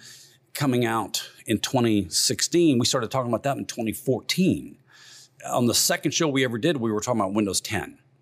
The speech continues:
because Microsoft had just started talking about it and nobody had had it yet. And, um, and, and I was one of the beta testers when, when Microsoft was releasing. They had a bunch of their Microsoft partners doing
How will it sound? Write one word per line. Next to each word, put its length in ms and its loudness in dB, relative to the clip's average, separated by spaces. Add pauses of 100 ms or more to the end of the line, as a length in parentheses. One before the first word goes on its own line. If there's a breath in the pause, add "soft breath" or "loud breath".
(640 loud breath)
because 220 0
Microsoft 420 0
had 220 -8
just 200 2
started 380 0
talking 400 -2
about 280 -6
it 200 -20 (500 loud breath)
and 280 2
nobody 320 2
had 100 -6
had 380 -4
it 140 -2
yet. 340 -4
And, 420 2 (480)
um, 480 -8 (680 loud breath)
and, 260 0
and 180 -2
I 140 0
was 180 0
one 140 0
of 80 0
the 60 -4
beta 340 -2
testers 720 -2
when, 360 0
when 460 -4 (320)
Microsoft 520 -2
was 160 -2
releasing. 400 0
They 40 0
had 120 0
a 20 -2
bunch 240 -2
of 60 -8
their 80 -6
Microsoft 460 -4
partners 420 -8
doing 440 0